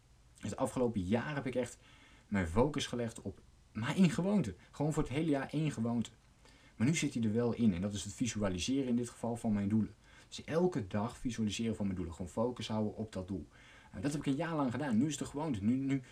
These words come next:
nu zit het in mijn brein. Nu, nu, ik weet gewoon hoe ik het moet doen. Mijn, mijn systeem, mijn, ja, mijn brein, mijn brein, mijn mindset, die heeft het gewoon.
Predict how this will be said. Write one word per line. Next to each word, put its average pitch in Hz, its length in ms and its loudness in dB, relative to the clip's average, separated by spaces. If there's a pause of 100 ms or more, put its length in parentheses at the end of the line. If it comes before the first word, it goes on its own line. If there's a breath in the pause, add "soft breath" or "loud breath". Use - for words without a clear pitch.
(120)
nu 131 100 -2
zit 143 180 -2
het - 140 -14
in 151 180 0
mijn 139 220 4
brein. 120 400 2
Nu, 117 180 6
nu, 131 280 0
ik 120 140 -8
weet 139 200 0
gewoon 127 240 0
hoe 123 160 -2
ik 117 60 -8
het 113 100 -6
moet 123 160 0
doen. 139 180 4
Mijn, 104 180 2
mijn 107 160 6
systeem, 131 580 0
mijn, 107 260 4
ja, 110 120 0
mijn 101 220 2
brein, 110 320 0
mijn 110 160 6
brein, 113 400 4
mijn 107 120 6
mindset, 135 320 -2
die 110 140 0
heeft 175 220 0
het 107 120 -2
gewoon. - 300 -10